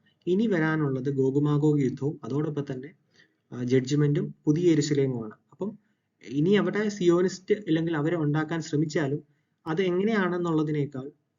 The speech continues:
ആ, കർത്താവിന്റെ വചനം ശ്രദ്ധിക്കുകയാണെങ്കിൽ ഇനി വരുവാനുള്ളത് ലിറ്റിൽ സീസൺ കഴിഞ്ഞിട്ടുള്ള ഇവന്റുകൾ എന്ന് പറയുന്നത്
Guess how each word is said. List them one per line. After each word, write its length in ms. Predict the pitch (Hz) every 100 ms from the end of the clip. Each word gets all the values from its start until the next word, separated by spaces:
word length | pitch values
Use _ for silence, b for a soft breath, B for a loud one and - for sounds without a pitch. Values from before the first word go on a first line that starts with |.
| 143
ആ, 160 | 135 - 127 127
കർത്താവിന്റെ 500 | 143 147 175 185 208
വചനം 360 | 202 170 180 170
ശ്രദ്ധിക്കുകയാണെങ്കിൽ 960 | - 147 139 139 151 143 120 - 151 -
ഇനി 180 | 165 202 202
വരുവാനുള്ളത് 540 | 151 151 139 123 147
ലിറ്റിൽ 260 | 135 - 170
സീസൺ 340 | 185 175 165 147
കഴിഞ്ഞിട്ടുള്ള 580 | 131 147 208 202 165
ഇവന്റുകൾ 420 | 156 135 143 147 147
എന്ന് 120 | 147
പറയുന്നത് 400 | 127 127 127